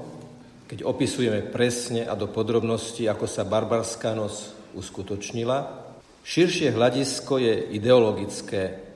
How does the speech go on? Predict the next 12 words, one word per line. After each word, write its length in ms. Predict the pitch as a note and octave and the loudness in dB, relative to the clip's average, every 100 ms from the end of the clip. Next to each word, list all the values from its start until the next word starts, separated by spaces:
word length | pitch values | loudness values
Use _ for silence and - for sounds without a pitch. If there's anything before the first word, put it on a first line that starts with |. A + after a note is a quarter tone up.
| - - - - | -20 -20 -20 -6
aké 240 | A2+ A2+ | -2 0
bezprostredné 720 | G#2+ C3 - C3 - A#2+ B2 - | 2 2 0 0 0 2 0 2
pohnútky 560 | B2 A#2+ B2 A#2+ A#2+ | 2 2 0 0 0
viedli 320 | G#2+ A2+ A2 | 2 2 2
prominentov 720 | - A#2+ B2+ B2 A#2+ A#2+ A#2 G#2+ | 2 4 4 4 2 4 2 4
režimu 560 | A#2+ A2+ B2 B2+ B2 | 4 4 0 -2 0
tak 160 | A2 G2+ | 0 4
radikálne 880 | A#2 A#2 A#2+ B2 A#2 A2+ A#2 A#2+ - - - - - - - | 2 2 0 2 4 4 2 0 -2 -10 -14 -18 -20 -20 -6
a 240 | G#2 G2+ | -2 0
jednoznačne 720 | G#2 A#2 B2+ G#2+ B2 - A#2+ A2+ | 2 2 0 0 0 0 0 2
zasiahnuť 480 | A2 - A#2 A2+ | 2 2 0 0
voči 640 | G#2 A2 - A2+ G#2+ - | 0 -2 -2 -4 -4 -8